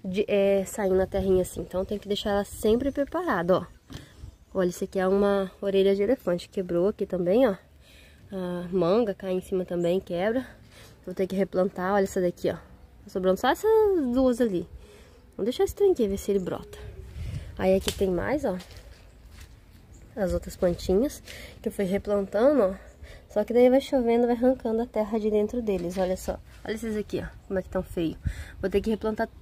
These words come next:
tudo de novo eles, ó. A terra saiu quase tudo. Aí agora eu vou pausar o vídeo aqui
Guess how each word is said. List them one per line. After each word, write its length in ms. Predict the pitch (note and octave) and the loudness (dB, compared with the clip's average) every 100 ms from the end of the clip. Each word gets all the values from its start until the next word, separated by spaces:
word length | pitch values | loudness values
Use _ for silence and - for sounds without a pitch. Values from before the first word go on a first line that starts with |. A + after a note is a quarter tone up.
| - | -6
tudo 520 | B3 B3 C4+ C4+ D4+ - | 0 2 2 0 -2 -6
de 120 | B3+ C#4+ | -2 4
novo 380 | C#4+ A3 A3 G#3+ - | 4 4 0 -6 -6
eles, 260 | G3 F3 E3+ | -2 -2 -2
ó. 100 | E3+ | -4
A 60 | |
terra 420 | - F#3+ F3 G3+ - - | -4 -6 -4 -6 -6 -10
saiu 240 | - G3 | -2 -2
quase 340 | - B3 C#4 | 0 -2 -2
tudo. 280 | - - - - - - - - - | -4 -6 -8 -10 -12 -12 -12 -12 -8
Aí 140 | - A3 | 2 6
agora 160 | A#3 | 8
eu 40 | B3 | 8
vou 100 | B3 | 6
pausar 540 | B3 A#3+ A#3+ A3+ A3+ | 4 2 2 2 2
o 60 | C4 | 4
vídeo 220 | A#3+ G#3+ | 2 0
aqui 340 | A3 A#3 C4 | 0 2 2